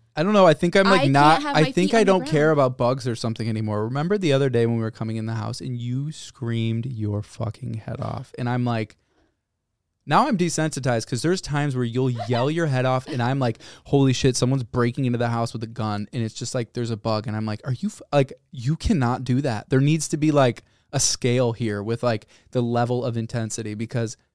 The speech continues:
Speaker 1: would that not be the same reaction as if something ca-, catastrophic was happening?
Speaker 2: No, because I'd be s-, screaming Bloody Mary.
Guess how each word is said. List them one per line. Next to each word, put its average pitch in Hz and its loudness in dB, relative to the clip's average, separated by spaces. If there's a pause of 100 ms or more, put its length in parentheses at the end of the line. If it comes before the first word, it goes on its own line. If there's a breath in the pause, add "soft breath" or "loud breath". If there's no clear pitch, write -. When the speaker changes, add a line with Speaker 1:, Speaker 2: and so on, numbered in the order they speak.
(280)
Speaker 1:
would 127 -2
that 131 2
not 127 -2
be 123 0
the 117 -4
same 113 -4
reaction 107 -6
as 110 -4
if 113 -6
something 113 -6
ca-, 113 -6 (120)
catastrophic 113 -4
was 113 -6
happening? 127 -4
Speaker 2:
No, 392 -12
because 262 -10
I'd 254 -4
be 269 -4
s-, - -4 (220)
screaming 285 -4
Bloody 262 0
Mary. 254 -4